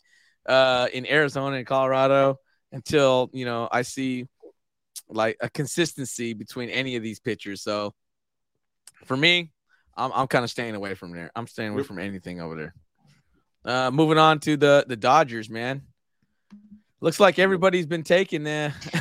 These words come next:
Speaker 1: <laughs> their whole starting five. I don't know what to talk about, uh, <clears throat> out of these starting five. I mean, are they running a six-man rotation, or are they sticking with a five? Do you know?
Speaker 2: I'm pretty sure it's five.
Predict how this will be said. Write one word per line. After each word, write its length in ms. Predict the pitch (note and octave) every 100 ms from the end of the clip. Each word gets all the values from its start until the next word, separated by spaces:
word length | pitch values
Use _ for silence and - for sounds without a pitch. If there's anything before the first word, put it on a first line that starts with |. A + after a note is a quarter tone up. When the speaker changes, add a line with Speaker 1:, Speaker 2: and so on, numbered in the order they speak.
| -
Speaker 1:
<laughs> 220 | F3+ C3
their 140 | D3
whole 160 | D#3 E3
starting 400 | - E3+ E3 D3
five. 440 | D#3+ F#3 D3 A2+ _ _ _ _ _ _ _ _ _ _ _
I 60 | D3+
don't 100 | D3+
know 120 | D3
what 120 | C#3+
to 80 | C#3+
talk 280 | - D#3 E3+
about, 360 | A#2+ A#2 A#2 B2
uh, 360 | B2 A#2+ A#2+ - _ _ _ _ - - _ _ _ _ _ -
<clears throat> 240 | F#3+ D3+
out 160 | B2 B2
of 80 |
these 180 | A#2+ D3+
starting 300 | - C#3 B2
five. 320 | - D3+ D3
I 20 | C3+
mean, 260 | C3+ B2+ _ _ -
are 80 | A2+
they 140 | D#3+
running 220 | G#3 G#3
a 40 | D3
six-man 460 | F#3+ F#3 G3+ G3+
rotation, 440 | G3+ G3+ G#3 G3 D#3+
or 60 |
are 20 |
they 60 | C#3
sticking 320 | - C#3 C3
with 80 | A2+
a 40 |
five? 260 | G2+ C3 A2+
Do 60 | A2
you 60 |
know? 160 | B2+ C#3 _ _ _ _
Speaker 2:
I'm 140 | A2+
pretty 300 | - - A3
sure 160 | - B2
it's 100 | F#2+
five. 640 | A2+ A2 A2 A2+ A2+ G2+